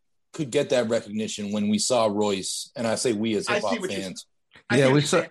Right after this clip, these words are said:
Speaker 2: The, the, the problem I had was, was with the word gap. Like, and, and,
Speaker 1: Oh, word.
Speaker 2: and the, the gap is fictitious. Like, it's just kinda, like, made up because Royce's Allegory was just a fire ass hip hop album.
Speaker 3: Mm-hmm.
Speaker 2: It didn't matter if it got recorded in the slums or in a,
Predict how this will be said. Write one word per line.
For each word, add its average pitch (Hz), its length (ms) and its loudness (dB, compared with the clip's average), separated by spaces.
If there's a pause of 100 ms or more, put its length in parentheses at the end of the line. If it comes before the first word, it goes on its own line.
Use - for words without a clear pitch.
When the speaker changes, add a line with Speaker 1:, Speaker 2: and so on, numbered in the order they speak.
(100)
Speaker 2:
The, - 80 -10 (520)
the, 170 200 -2
the 180 100 -4
problem 196 440 -4
I 160 100 -4
had 151 220 -8
was, 151 120 -10 (220)
was 135 160 -10
with 139 160 -6
the 131 100 -10
word 123 300 -6
gap. 120 320 -8
Like, 127 240 -8
and, 139 180 -6 (100)
and, 151 120 8
Speaker 1:
Oh, 117 80 4
word. 110 140 4
Speaker 2:
and 156 140 0
the, 151 300 -6
the 165 80 0
gap 202 240 2
is 214 140 -6
fictitious. - 640 -12 (140)
Like, 139 160 -2
it's 139 100 -4
just 147 220 -8
kinda, 156 200 0
like, 131 200 -4
made 135 240 -4
up 139 260 -4 (460)
because 165 320 0
Royce's 190 560 -4
Allegory 156 520 -2
was 135 140 -8
just 147 220 -8
a 127 100 -8 (140)
fire 147 360 -2
ass 127 220 -6
hip 131 160 -14
hop 107 200 -14
album. 90 320 -20 (200)
Speaker 3:
Mm-hmm. 98 240 -10 (240)
Speaker 2:
It 185 140 -4
didn't 214 220 0
matter 185 340 0
if 175 100 -14
it 160 100 -10
got 165 200 -6
recorded 170 500 -10 (140)
in 165 100 -10
the 143 160 -12 (140)
slums 202 640 -2
or 165 180 0
in 156 80 -2
a, 151 120 -6